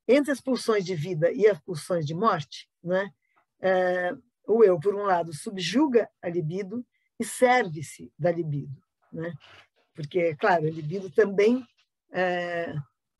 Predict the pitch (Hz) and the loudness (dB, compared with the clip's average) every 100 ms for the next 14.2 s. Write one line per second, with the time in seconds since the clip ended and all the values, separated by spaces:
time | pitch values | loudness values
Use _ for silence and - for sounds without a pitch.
0 | _ _ - - - 240 233 196 - 180 | _ _ -16 -8 2 2 2 -4 -6 -4
1 | 196 175 175 156 208 220 233 - _ _ | -4 -4 -6 -6 2 4 4 0 _ _
2 | _ _ _ _ 175 165 147 - 220 196 | _ _ _ _ -6 -6 -2 4 4 4
3 | 156 226 262 - _ _ _ _ - 285 | 4 6 6 0 _ _ _ _ -20 -14
4 | 170 - 175 180 208 208 170 185 - 175 | -12 -6 -4 -2 -2 -2 -4 -4 -2 -4
5 | - 214 - 208 233 233 269 226 196 - | -2 -4 -2 -4 0 2 4 2 -2 -4
6 | 202 - 185 - 185 160 214 202 202 214 | -10 -8 -8 -4 -4 0 2 2 0 -2
7 | 175 170 175 185 180 185 170 165 - 147 | -4 -2 -2 0 0 0 -2 -12 -14 -20
8 | 143 _ _ _ _ _ _ _ _ _ | -20 _ _ _ _ _ _ _ _ _
9 | 269 254 - 311 302 151 - _ _ - | -2 -2 0 0 0 0 -6 _ _ -16
10 | - - _ _ _ _ _ _ - 175 | -14 -16 _ _ _ _ _ _ -4 -2
11 | 180 170 165 160 147 - _ _ 202 190 | 0 -2 -4 -4 -6 -10 _ _ -6 -4
12 | 165 165 175 180 175 156 165 165 156 226 | -4 -4 -2 -2 -4 -8 -8 -6 0 0
13 | 214 - - _ _ _ _ 240 233 262 | 0 -6 -20 _ _ _ _ 4 8 8
14 | 269 151 | 6 0